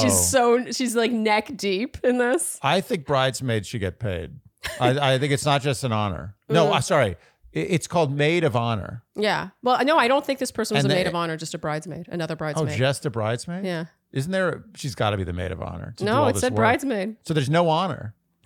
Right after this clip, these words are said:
Speaker 1: There's no honor.
Speaker 2: She should get paid. She should be on payroll.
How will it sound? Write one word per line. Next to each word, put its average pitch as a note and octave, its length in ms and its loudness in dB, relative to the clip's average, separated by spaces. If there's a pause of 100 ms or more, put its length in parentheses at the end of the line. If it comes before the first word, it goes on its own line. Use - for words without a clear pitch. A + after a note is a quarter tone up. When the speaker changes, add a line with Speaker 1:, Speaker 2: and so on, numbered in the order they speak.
(140)
Speaker 1:
There's D4+ 200 4
no A3+ 260 2
honor. G#3 380 -2 (560)
Speaker 2:
She D3+ 100 -2
should A#2+ 160 -4
get A2 160 -2
paid. F#2+ 380 -4
She C3 80 -4
should C3+ 120 -10
be C#3+ 80 -2
on C#3+ 120 -4
payroll. C#3+ 420 -4